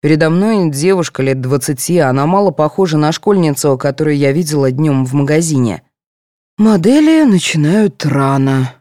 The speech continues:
вздохнула Галина Сергеевна. "Но век их недолог. Лет в двадцать пять ее турнут с подиума. Это на самом деле Алиса.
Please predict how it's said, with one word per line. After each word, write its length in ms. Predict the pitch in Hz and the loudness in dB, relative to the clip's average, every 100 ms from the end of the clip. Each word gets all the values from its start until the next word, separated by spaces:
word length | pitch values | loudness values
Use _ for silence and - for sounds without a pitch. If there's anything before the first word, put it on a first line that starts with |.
| _ - | _ -10
вздохнула 560 | 156 156 156 147 131 | -6 -4 -4 -2 -2
Галина 360 | 135 156 139 127 | -2 -2 -2 -2
Сергеевна. 680 | - 147 135 131 123 120 117 _ _ _ _ _ - | -4 -6 -4 -4 -2 -4 -6 _ _ _ _ _ -2
"Но 300 | 220 240 220 | 2 2 2
век 320 | 190 269 - | 0 -2 -2
их 140 | 127 147 | -4 -2
недолог. 500 | 156 151 135 127 - _ _ - | -2 -2 -2 -4 -10 _ _ -2
Лет 220 | 247 247 | 0 0
в 80 | 214 | 0
двадцать 520 | 202 262 - 240 - | 0 0 0 -6 -6
пять 280 | - 302 - | -4 -4 -2
ее 220 | 185 202 | 0 0
турнут 400 | 208 202 208 196 | 0 0 2 0
с 80 | - | -4
подиума. 640 | - 160 131 139 139 135 - _ _ _ _ _ - | -2 -2 0 0 0 -2 -6 _ _ _ _ _ -2
Это 240 | 262 277 | 0 2
на 140 | 277 302 | 2 0
самом 440 | - 208 190 185 | 0 2 2 2
деле 280 | 165 185 175 | 2 2 2
Алиса. 680 | - 180 180 170 - 170 | 0 0 0 -2 0 -2